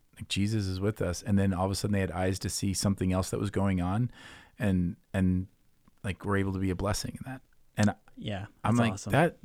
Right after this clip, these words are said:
Speaker 1: that."
Speaker 2: That's it right there.
Speaker 1: Like, every
Speaker 2: Yeah.
Speaker 1: moment. And just
Speaker 2: Yeah.
Speaker 1: imagine if all of us were able to do that all the time. And we're, and we're not. Like, again, it's not performance. It's not a weight that we're supposed, like, to be crushed by.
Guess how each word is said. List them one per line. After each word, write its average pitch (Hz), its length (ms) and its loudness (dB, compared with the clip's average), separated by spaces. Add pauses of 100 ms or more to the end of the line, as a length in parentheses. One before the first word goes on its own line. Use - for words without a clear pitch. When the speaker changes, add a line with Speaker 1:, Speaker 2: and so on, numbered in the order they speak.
(160)
Speaker 1:
that." 170 380 2 (600)
Speaker 2:
That's 135 180 2
it 196 80 6
right 123 120 2
there. 175 120 2
Speaker 1:
Like, 117 80 -2
every 175 220 4
Speaker 2:
Yeah. 196 60 6
Speaker 1:
moment. 196 300 2 (160)
And 139 80 4
just 175 140 4
Speaker 2:
Yeah. 214 60 4
Speaker 1:
imagine 175 360 4
if 131 180 2 (320)
all 135 260 10
of 147 120 8
us 104 380 2 (500)
were 113 80 6
able 113 180 8
to 107 80 6
do 113 180 4
that 107 160 4
all 110 120 0
the 104 80 0
time. 110 320 0
And 135 180 4
we're, 131 260 2
and 127 140 4
we're 127 100 6
not. 127 300 2
Like, 104 160 -4
again, 113 280 4
it's - 160 -6
not 120 220 4
performance. 131 540 2
It's - 140 -8
not 120 160 6
a 117 60 6
weight 113 460 2
that 107 180 2
we're 104 80 0
supposed, 107 340 0
like, 104 180 -2
to - 60 -20
be 101 100 -2
crushed - 300 0
by. 95 220 4